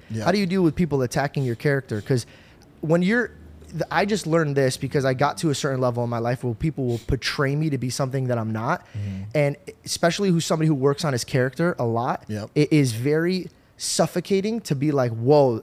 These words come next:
Speaker 2: I would even make those decisions behind closed doors, and you guys are publicly saying I would," and that's, like,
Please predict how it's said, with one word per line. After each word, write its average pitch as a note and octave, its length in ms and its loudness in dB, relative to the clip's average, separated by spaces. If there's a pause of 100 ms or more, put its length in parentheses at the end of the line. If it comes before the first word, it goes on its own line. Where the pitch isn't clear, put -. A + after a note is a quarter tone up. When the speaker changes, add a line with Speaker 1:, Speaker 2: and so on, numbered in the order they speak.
(100)
Speaker 2:
I C#3+ 140 4
would G3 200 4
even F#3 280 -2
make D#3 220 -2
those D#3 200 0
decisions D3 560 -4
behind C3+ 340 -4
closed B2 280 -2
doors, C#3+ 340 2
and B2+ 140 -4
you C#3+ 80 -2
guys C#3+ 180 0
are B2 80 -2
publicly C#3 540 -4
saying C3 280 -4
I A2+ 100 -6
would," B2+ 360 0
and A2 120 -4
that's, B2 200 -4
like, A#2 240 -2